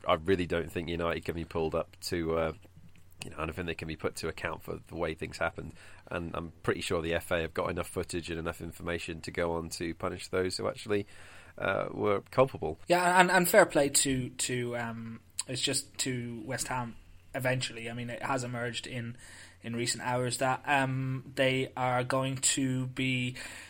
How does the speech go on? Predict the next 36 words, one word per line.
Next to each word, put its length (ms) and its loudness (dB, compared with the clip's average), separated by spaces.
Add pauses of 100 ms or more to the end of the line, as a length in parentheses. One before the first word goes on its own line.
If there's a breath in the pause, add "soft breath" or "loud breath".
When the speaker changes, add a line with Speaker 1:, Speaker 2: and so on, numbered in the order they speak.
(360 loud breath)
Speaker 2:
using 280 8
the 100 6
assistance 400 6
of 80 2
the 100 0
authorities 460 0
to 100 2
identify 680 0
the 120 -6
perpetrators 760 0
of 220 -6
this 200 0
kind 200 -2
of 60 -4
nonsense, 500 -4
and 180 -6
they'll 160 0
be 280 -4
handed 360 -6
bans, 360 -8 (140)
um, 200 -8
which 160 -6
is 80 0
only 180 0
fair. 340 6
Um, 280 10 (320 loud breath)
I 60 12
thought 360 10
the 180 8
reaction, 600 6 (120)
um, 340 2
from 580 2 (160)
<laughs> 160 -6
the 320 6 (480 loud breath)
sort 320 8
of 260 4